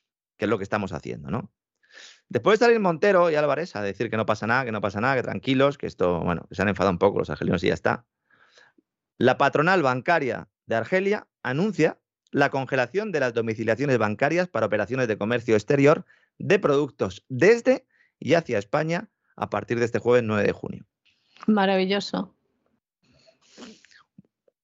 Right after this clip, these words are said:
Speaker 1: ¿Cómo se van a pagar las transacciones comerciales si los bancos dicen que no operan? Es que esa es la cuestión, señores. Esa es la cuestión.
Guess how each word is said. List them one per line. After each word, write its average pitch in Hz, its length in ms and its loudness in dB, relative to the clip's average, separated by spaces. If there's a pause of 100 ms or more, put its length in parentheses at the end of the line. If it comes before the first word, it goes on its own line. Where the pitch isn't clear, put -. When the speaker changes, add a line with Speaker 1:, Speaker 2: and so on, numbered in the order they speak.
Speaker 1:
¿Cómo 160 800 6
se 127 100 -4
van 131 140 2
a 120 400 0
pagar 131 340 2
las 90 280 -6
transacciones 113 440 -4
comerciales 123 460 -2
si - 80 -6
los 98 140 2
bancos 101 240 0
dicen 92 260 -2
que 90 80 -2
no 90 420 0
operan? 147 480 -2 (1500)
Es - 100 -10
que 170 80 4
esa 170 120 4
es 151 60 4
la 123 80 4
cuestión, 117 360 -4
señores. 98 480 -8 (300)
Esa - 180 -2
es - 20 2
la 87 100 0
cuestión. - 440 -10